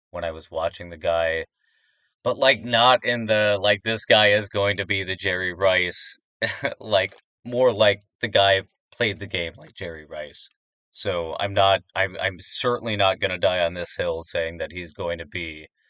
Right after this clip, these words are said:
the next Jerry Rice, but his, he, he has that instinct, that stride. He has that ability to step out of bounds when he knows that,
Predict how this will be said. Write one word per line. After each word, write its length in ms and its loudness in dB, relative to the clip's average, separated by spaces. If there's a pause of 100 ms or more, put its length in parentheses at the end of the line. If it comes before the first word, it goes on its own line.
(200)
the 80 -8
next 420 2
Jerry 280 -6
Rice, 360 -6 (240)
but 300 4 (720)
his, 440 -4 (220)
he, 580 -14
he 240 -20
has 200 0
that 180 2
instinct, 600 -8 (500)
that 180 0
stride. 720 -2 (440)
He 80 -10
has 280 0
that 120 0
ability 420 -6
to 100 -8
step 440 -2
out 160 0
of 100 -4
bounds 420 -4
when 100 -16
he 100 -10
knows 640 -8
that, 340 -2